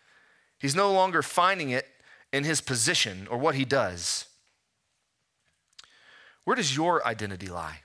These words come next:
When others look at you, who do they perceive you to be? Who, who do you want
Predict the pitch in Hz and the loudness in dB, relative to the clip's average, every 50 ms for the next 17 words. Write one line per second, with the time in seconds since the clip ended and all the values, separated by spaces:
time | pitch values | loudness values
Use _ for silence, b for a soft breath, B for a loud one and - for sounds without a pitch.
0 | _ _ _ _ _ _ _ _ _ _ _ _ _ _ _ _ b b b b | _ _ _ _ _ _ _ _ _ _ _ _ _ _ _ _ b b b b
1 | b b b b b b b b b b b 135 170 165 196 185 233 254 214 180 | b b b b b b b b b b b -2 0 2 2 2 2 0 -2 0
2 | 190 208 196 - 190 - - 143 143 180 190 143 113 110 120 147 - _ _ _ | 0 0 0 -2 -4 -8 -8 -8 -4 -2 -2 -2 -2 -4 -8 -10 -14 _ _ _
3 | _ _ _ - - 214 214 214 196 185 185 - 170 147 - - 165 165 156 143 | _ _ _ -10 -8 -6 -2 0 0 -2 -2 -2 -4 -2 -2 -2 -2 -4 -6 -6
4 | 123 110 _ - 139 170 208 165 117 92 104 78 87 - _ _ _ _ _ _ | -8 -12 _ -14 -12 -10 -8 -8 -10 -10 -12 -16 -18 -20 _ _ _ _ _ _
5 | _ _ _ _ _ _ _ _ _ b b b b b b b b - - - | _ _ _ _ _ _ _ _ _ b b b b b b b b -8 -8 -6
6 | 160 202 285 330 370 269 220 190 160 147 180 262 330 - | -2 0 0 2 2 0 -2 -2 -2 0 2 2 2 0